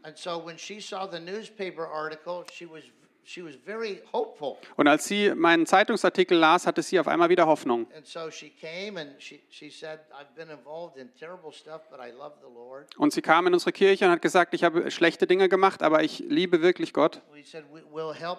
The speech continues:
Speaker 1: you get free."
Speaker 2: Und wir haben gesagt, „Wir helfen dir dabei, frei zu werden.“
Speaker 1: So, uh, by this time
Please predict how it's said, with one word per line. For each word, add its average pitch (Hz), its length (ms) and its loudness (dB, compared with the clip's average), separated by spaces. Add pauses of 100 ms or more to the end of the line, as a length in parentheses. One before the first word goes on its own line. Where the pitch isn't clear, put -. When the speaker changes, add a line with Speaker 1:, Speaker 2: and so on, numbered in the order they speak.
Speaker 1:
you 165 240 -12 (340)
get 180 220 -16
free." 220 240 -12 (140)
Speaker 2:
Und 135 120 0
wir 151 80 6
haben 180 100 4
gesagt, 185 260 0
„Wir 180 80 4
helfen 180 220 4
dir 180 60 6
dabei, 165 200 4
frei 135 240 2
zu 151 160 -4
werden.“ 123 320 0 (100)
Speaker 1:
So, 156 580 -8
uh, 156 340 -10
by 156 200 -10
this 214 300 -14
time 165 360 -8